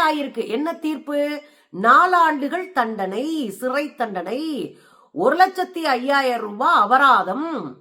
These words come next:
விதிக்கப்பட்டு இவரு வெளியே வர்றாரு. இதோட அடுத்த ஆட்சி வருகிற போது இவர் மேல இருந்த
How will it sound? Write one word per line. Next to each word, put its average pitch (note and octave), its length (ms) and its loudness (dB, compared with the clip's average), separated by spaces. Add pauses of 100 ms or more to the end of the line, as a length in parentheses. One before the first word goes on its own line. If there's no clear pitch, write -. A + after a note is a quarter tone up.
(260)
விதிக்கப்பட்டு C4 680 -4 (120)
இவரு D4 320 0
வெளியே C4+ 300 -2
வர்றாரு. A3 420 -2 (600)
இதோட C4 480 2 (260)
அடுத்த B3+ 400 2
ஆட்சி C4+ 480 4
வருகிற C#4 380 -2
போது F#3+ 320 -6 (460)
இவர் C4 320 -2
மேல F4 340 0
இருந்த G#3+ 460 -6